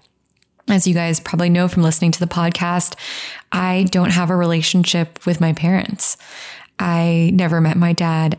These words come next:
ever in my entire life. I mean, probably when I was a baby, maybe. I don't know. They had already broken up and my mom had moved across the country when she was pregnant with me. And I don't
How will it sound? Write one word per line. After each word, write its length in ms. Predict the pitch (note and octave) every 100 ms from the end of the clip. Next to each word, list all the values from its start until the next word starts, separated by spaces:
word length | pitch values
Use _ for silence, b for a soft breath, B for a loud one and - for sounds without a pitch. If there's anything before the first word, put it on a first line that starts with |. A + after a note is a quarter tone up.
| _
ever 440 | E3+ D3+ E3 F3+ G#3
in 180 | G#3+
my 120 | E3 E3
entire 380 | D#3 E3 E3
life. 480 | D#3+ E3 A3+ B3+ - -
I 40 |
mean, 280 | F3 D#3+ D#3+
probably 600 | - D#3+ E3 F3 G3 G#3
when 200 | G#3+ A3+
I 80 | A3
was 120 | A3+
a 40 |
baby, 480 | A3+ A#3 A#3 B3 B3
maybe. 580 | F#3+ F3+ F3 A3 C#4+ - -
I 100 | F#3
don't 120 | E3+ E3
know. 320 | E3 G3 A3+ B B B B B
They 80 | -
had 100 | F3+
already 200 | E3 E3
broken 340 | E3 D#3 E3 E3
up 260 | E3 D#3+ -
and 100 | E3
my 100 | D#3+
mom 200 | D#3+ D#3+
had 100 | E3
moved 220 | D#3+ D#3
across 280 | D#3+ E3+ D#3
the 100 | -
country 360 | E3+ D#3+ F3
when 140 | F3 E3+
she 180 | - E3+
was 160 | E3
pregnant 340 | - E3 E3 F#3+
with 220 | F3 -
me. 280 | E3+ E3+ E3+ B B B B B B
And 320 | G#3 G#3 G#3 -
I 140 | - G#3
don't 320 | A3+ B3